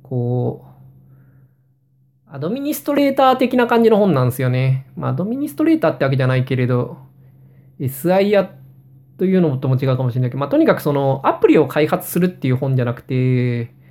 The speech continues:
まあ、いろいろなものを組み合わせた時に動いてるシステムのパフォーマンスをどうモニタリングして、どう改善していくかっていう話で、自分は結構、そのシステムパフォーマンスっていうタイトルから期待していたのは、アプリ開発の時の、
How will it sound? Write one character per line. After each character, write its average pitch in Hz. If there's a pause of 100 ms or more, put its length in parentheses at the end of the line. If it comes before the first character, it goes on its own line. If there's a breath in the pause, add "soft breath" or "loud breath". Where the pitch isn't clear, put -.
(320 soft breath)
ま 202
あ、 -
い 185
ろ 208
い 240
ろ 233
な 220 (560)
も 214
の 226
を 180
組 170
み 180
合 196
わ 185
せ -
た 156
時 139
に 139
動 165
い 165
て 156
る 143
シ 147
ス -
テ -
ム 135
の 135
パ 135
フ 143
ォ 156
ー 151
マ 151
ン 151
ス 147
を 190 (600 loud breath)
ど 156
う 147
モ 143
ニ 143
タ 143
リ 131
ン 139
グ 139
し 131
て、 131 (240)
ど 151
う 131
改 135
善 135
し 131
て 147
い 131
く -
か 131
っ 123
て -
い 123
う -
話 120
で、 120 (640 loud breath)
自 170
分 359
は 381
結 359
構、 135 (320)
そ -
の 147
シ 135
ス 131
テ -
ム 240
パ 240
フ 247
ォ 226
ー -
マ 143
ン 135
ス 131
っ -
て -
い 143
う 139
タ 165
イ 151
ト 151
ル 135
か 131
ら 127
期 -
待 156
し 156
て -
い 151
た 165
の 139
は、 120
ア 156
プ -
リ 330
開 381
発 180
の 139
時 131
の、 123